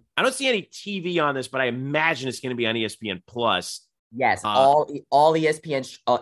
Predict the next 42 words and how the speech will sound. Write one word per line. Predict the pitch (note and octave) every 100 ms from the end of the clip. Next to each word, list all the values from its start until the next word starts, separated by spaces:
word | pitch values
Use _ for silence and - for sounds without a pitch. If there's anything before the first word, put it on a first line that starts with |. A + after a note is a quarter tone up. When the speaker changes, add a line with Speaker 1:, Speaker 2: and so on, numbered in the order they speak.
| -
Speaker 2:
E | C#3 D#3+
S |
P | E3 E3+
N | D#3
sh-, | D3+ - - -
platforms | C3+ C#3+ - D#3 D3+ C#3+
will | C3+ B2
be | A#2
carrying | C#3 C3+ C3 B2 A2+ -
all | A#2+ B2+ C3 C3 C3
of | A2+ A#2 G#2
the | A2 A2 A2 G#2+ G#2+
N | A2 G#2+
C | A2 G#2+
A |
A | G#2+ G2+ F2+
tournament. | F2 B1 - _ _ _
Speaker 1:
Right, | A2+ G2+ - _ _ F#2+ A#2+
gotcha. | G#2+ - F2 _ _ _ -
And | A#2
then, | B2 A#2+ A2+ A2+ -
uh, | A2+ A2 G#2+ G#2 G#2 _ _ _ _ _ _ _ _ _ _ _
if | D3 C#3 - _
U | A#2 B2+
C | - B2+
F | A#2 -
defeats | A2 - - E3+ - - -
Yale, | G2+ C3+ C#3 A2 G#2 G2 _ _ _
then | A#2+ A#2
they | A2+ A#2
would | A2 -
play, | A#2+ A2+ A2
there's | A#2 G2+
no | A#2+ C#3+
day | A#2+ - C3+ C3
off. | C3+ - _
They | A2+
would | A#2 A#2
play | B2 A#2+
the | F#2+ - _ -
following | C3 C#3 B2+ A2 G2+
day, | F#2 B2 D2 A1